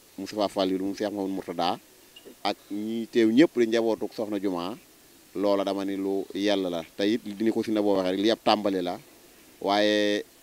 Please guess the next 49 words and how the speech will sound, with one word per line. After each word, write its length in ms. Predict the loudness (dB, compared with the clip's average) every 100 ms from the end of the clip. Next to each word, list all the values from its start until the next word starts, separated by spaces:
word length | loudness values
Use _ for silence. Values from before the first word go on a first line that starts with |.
| -16
ñaan 440 | -8 -2 2 2 0
na, 120 | -2
ñi 140 | -2 -2
ngi 100 | 0
ñaan 200 | -2 -4
suñu 180 | -6
borom, 320 | -4 -4 -6 -6
liggéey 300 | -6 0 2
bi 80 | 2
am 100 | -2
di 80 |
yéene 260 | 0 2 2
koo 160 | 0 -2
def, 120 | -2
di 80 | -2
waa 140 | -2
Moukhaddamatoul 480 | -2 -6 -6 -6 -6
Khidma, 280 | -4 -6 -6 -12 -14
di 80 | -6
liggéeyub 460 | -4 0 0 0 -2
suñu 200 | -6 -4
borom, 240 | -2 -2
di 80 | -4
liggéeyub, 440 | -8 -2 0 0 -2 -12 -20 -20 -20 -18 -4
eh, 420 | 0 2 2 0 -4 -16 -18 -20 -20 -14 -2
eh, 260 | 2 2 2
yonente 320 | 2 2 2
bi, 80 | -2
di 60 | -2
liggéeyub 240 | 0 0
Serigne 240 | 0 -4 -4
Touba, 320 | -2 -2 -4 -12 -20 -20 -20 -20 -20 -4
eh, 260 | 0 2 0
ñu 120 | -2
fas 160 | -4 0
yéene 220 | 0 0
ci 120 | 0
ànd 220 | 0 0 0
ak 120 | -2
yéen, 360 | -2 -2 -2 -10 -20 -14
njabootu 420 | -4 -2 -2 -2 -6
Soxna 240 | -8 -6
Juma 220 | -6 -6 0
gépp, 220 | 0 0 -4 -20 -20 -20 -18
ci 120 | -8
ginnaaw 240 | -4 -2 -4
Cheikh 160 | -4
Mamadou 180 | -6 -6
Mourtada, 480 | -8 -6 -2 -2